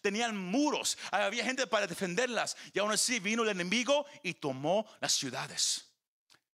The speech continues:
Segunda de Reyes dieciocho, Segunda de Crónicas treinta y dos, usted encuentra esta misma historia ahí.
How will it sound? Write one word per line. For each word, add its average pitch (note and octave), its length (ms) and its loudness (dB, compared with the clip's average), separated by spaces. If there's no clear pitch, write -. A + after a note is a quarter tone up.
Segunda A3+ 640 0
de F3+ 160 2
Reyes F#3 300 2
dieciocho, F3+ 680 0
Segunda G3+ 400 2
de F3 140 -2
Crónicas G#3 380 0
treinta F3+ 280 0
y D#3+ 40 -4
dos, F#3 280 2
usted G3 240 0
encuentra G3+ 360 0
esta G#3 360 0
misma F#3 300 0
historia D#3 580 0
ahí. C3+ 380 -2